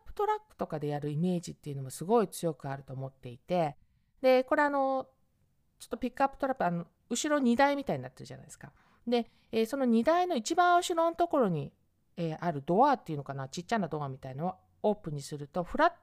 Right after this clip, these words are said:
トになるの分かりますかね。で、まあ、そこにこう、食べ物とか飲み物を広げたりとか、あとあの、そこを椅子代わりに使って、えー、座ったりしてっていうね、こういう使い方っていうのも、えー、テールゲート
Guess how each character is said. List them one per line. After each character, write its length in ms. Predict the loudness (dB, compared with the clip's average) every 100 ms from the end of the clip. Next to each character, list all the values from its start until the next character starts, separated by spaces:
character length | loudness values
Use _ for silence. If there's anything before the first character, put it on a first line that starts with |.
| _
ト 80 | -4
に 80 | -2
な 140 | -2
る 80 | -4
の 80 | -6
分 100 | -8
か 100 | -8
り 80 | -6
ま 100 | -8
す 60 | -10
か 120 | -10
ね。 200 | -10 -12 _ _ _ _ _
で、 100 | -2
ま 80 | 0
あ、 40 |
そ 100 | 0
こ 140 | 0 -2
に 140 | -2
こ 140 | -2 -2
う、 60 |
食 120 | -2 0
べ 120 | 2
物 220 | 2 0
と 120 | -4
か 100 | -8
飲 140 | -6 -4
み 120 | -2
物 280 | 0 -2 -6
を 40 |
広 260 | -6 -6 -4
げ 80 | -4
た 120 | -6
り 120 | -8
と 100 | -16
か、 400 | -4 0 0 -4 _ _ _ -6
あ 80 | 2
と 100 | 4
あ 40 |
の、 140 | 4
そ 120 | -2 0
こ 140 | 2
を 60 | 2
椅 60 |
子 140 | 0 2
代 120 | 4
わ 120 | 4
り 100 | 2
に 120 | -6 -10 -18 _ _ _ _ -20
使 180 | -6 -6
っ 80 |
て、 220 | -4 -8 -8 _ _ _
え 200 | -2 -2
ー、 40 | 0
座 180 | 0
っ 140 | 0 2
た 100 | -2
り 100 | -2
し 60 | -6
て 120 | -8
っ 20 |
て 180 | -8 -10
い 160 | -8 -6
う 20 |
ね、 180 | -6 -4
こ 160 | -2 0
う 60 |
い 640 | 0 -2 -2 -4 -4 -4 -8
う 60 | -12 _ _ -20
使 260 | 0 2
い 80 | 2
方 300 | 0 0 0
っ 80 | -2 _
て 100 | 0
い 40 |
う 40 | 2
の 120 | 4
も、 280 | 4 2 0 _ -2
え 140 | -2
ー、 40 |
テ 140 | 0 -2
ー 40 |
ル 80 | -2
ゲ 140 | -2
ー 40 |
ト 60 | -4